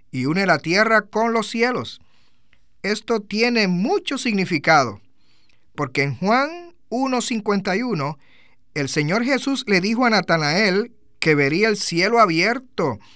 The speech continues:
y los ángeles de Dios subir y descender sobre el Hijo del Hombre.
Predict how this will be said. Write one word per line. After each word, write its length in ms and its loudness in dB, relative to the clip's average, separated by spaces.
y 80 -2
los 240 -2
ángeles 420 4
de 160 4
Dios 240 2
subir 600 0
y 80 0
descender 680 2
sobre 340 0
el 80 0
Hijo 280 0
del 140 2
Hombre. 480 2